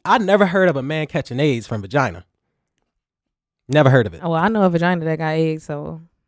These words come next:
Speaker 1: She caught it. But I, it would be hard for a man. Seriously, it's hard for a man to catch,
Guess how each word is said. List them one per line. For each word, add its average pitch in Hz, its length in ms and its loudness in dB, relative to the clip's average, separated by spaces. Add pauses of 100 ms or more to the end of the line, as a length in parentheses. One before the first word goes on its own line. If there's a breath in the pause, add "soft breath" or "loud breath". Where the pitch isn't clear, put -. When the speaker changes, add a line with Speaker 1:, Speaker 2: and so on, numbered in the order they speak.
(380 soft breath)
Speaker 1:
She - 200 2
caught 139 260 0
it. 113 100 -12 (460)
But 156 220 2
I, 180 220 0
it 220 80 4
would 208 100 4
be 175 80 4
hard 208 460 2
for 156 180 -2
a 131 60 -4
man. 160 300 -4
Seriously, - 360 -2
it's 160 180 -12
hard 208 320 2
for 185 140 -8
a 170 40 -6
man 165 200 -4
to 151 60 -6
catch, - 500 -12